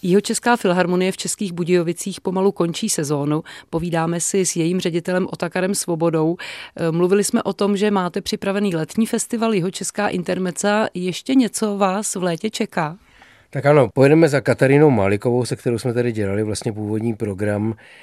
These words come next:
Speaker 2: na festival, který se jmenuje Atmosféra. Je to tam někde uprostřed lesů a, a vod a strání, blízko Považské Bystrice. Máme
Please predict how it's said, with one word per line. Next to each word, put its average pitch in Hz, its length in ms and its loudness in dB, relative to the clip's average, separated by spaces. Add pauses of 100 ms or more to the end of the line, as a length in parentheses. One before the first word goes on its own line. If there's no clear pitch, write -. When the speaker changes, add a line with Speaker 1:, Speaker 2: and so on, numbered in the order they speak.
(180)
Speaker 2:
na 107 120 -4
festival, 117 840 2
který 113 280 -4
se 123 100 -4
jmenuje 120 240 0
Atmosféra. 107 720 -6
Je 110 100 -6
to 107 120 -10
tam 104 160 -10
někde 104 260 -6
uprostřed 101 680 -10 (640)
lesů 113 580 -2
a, 101 120 -6
a 90 540 -10
vod 98 260 -8
a 113 80 -4
strání, 113 760 -2
blízko 107 440 -8
Považské 107 480 -6
Bystrice. 113 500 -8
Máme 107 340 -6